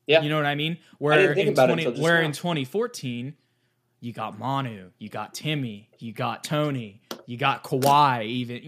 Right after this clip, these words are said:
Speaker 2: You know what I mean? Like, those guys are getting to the rack like that, you know?
Speaker 1: Yeah.
Speaker 2: So, I mean,
Speaker 1: And if
Speaker 2: even
Speaker 1: we
Speaker 2: think of twenty thirteen. Tony and Manu make those free throws,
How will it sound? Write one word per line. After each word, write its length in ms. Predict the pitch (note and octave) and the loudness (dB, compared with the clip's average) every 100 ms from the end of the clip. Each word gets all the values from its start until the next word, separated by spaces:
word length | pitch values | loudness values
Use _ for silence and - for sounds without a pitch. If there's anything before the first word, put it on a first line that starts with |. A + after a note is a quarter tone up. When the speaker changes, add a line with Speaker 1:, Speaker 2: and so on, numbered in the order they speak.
| D#3 | -4
Speaker 2:
You 100 | E3+ | -2
know 120 | E3+ | 0
what 80 | E3 | 0
I 100 | D#3+ | 0
mean? 220 | D#3 E3 | -2 -4
Like, 180 | D#3 C#3 | -4 -2
those 220 | F3+ F#3 | -2 -2
guys 240 | F3+ E3 C#3 | 0 0 0
are 60 | |
getting 220 | C3 C#3 C3 | -6 -8 -8
to 40 | |
the 100 | A#2+ | -6
rack 340 | A#2 B2 B2+ | -4 -4 -6
like 180 | A#2+ A2 | -10 -10
that, 340 | B2 A2 G2+ - _ _ _ | -8 -8 -8 -16 _ _ _
you 120 | B2+ | -2
know? 80 | B2 | 0
Speaker 1:
Yeah. 140 | A2+ - _ _ _ _ | 0 -2 _ _ _ _
Speaker 2:
So, 400 | - - A2+ G2+ G2+ _ _ _ _ - | -16 -10 -10 -10 -16 _ _ _ _ -2
I 80 | F3+ | 2
mean, 100 | F#3 | 4
Speaker 1:
And 20 | |
if 60 | A3 | 4
Speaker 2:
even 140 | G3+ | 6
Speaker 1:
we 60 | F#3+ | 4
Speaker 2:
think 120 | G#3+ | 2
of 60 | E3+ | -4
twenty 260 | G3 F#3 | -2 -4
thirteen. 580 | E3 G3+ A3 D3+ A2+ G2+ _ _ _ _ | -2 -4 -4 -6 -6 -8 _ _ _ _
Tony 380 | - F3 F3+ F3+ | -6 -4 -2 -4
and 80 | D#3+ | -2
Manu 280 | D#3 F#3 F#3 | -2 -2 -2
make 300 | C#3 D3 - | -2 -4 -4
those 200 | E3+ C#3 | -4 -4
free 200 | - E3 | -6 -8
throws, 520 | G3 B2+ A#2+ A#2+ - | -6 -4 -4 -6 -10